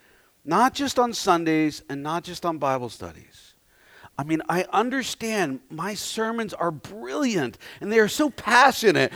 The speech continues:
and they are so rousing. And you leave here and you think about them all week,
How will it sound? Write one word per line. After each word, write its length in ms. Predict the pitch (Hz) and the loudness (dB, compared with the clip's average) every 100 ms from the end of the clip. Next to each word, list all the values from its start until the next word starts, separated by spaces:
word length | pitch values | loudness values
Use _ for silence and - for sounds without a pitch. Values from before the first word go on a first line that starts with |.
| - | -6
and 120 | - 226 | 0 4
they 60 | |
are 100 | 240 | 4
so 320 | - 285 269 | 4 2 4
rousing. 680 | 214 202 233 240 196 165 139 - - | 8 12 12 12 8 4 2 -2 -4
And 140 | 226 277 | 2 6
you 120 | 302 | 6
leave 300 | 240 285 247 | 6 6 8
here 140 | 240 | 6
and 80 | 202 | 4
you 100 | 208 | 2
think 360 | - 262 277 277 | -2 0 2 4
about 280 | 190 160 | 6 6
them 180 | 185 175 - | 6 2 8
all 320 | 240 254 208 | 10 12 10
week, 400 | 180 156 110 | 6 2 0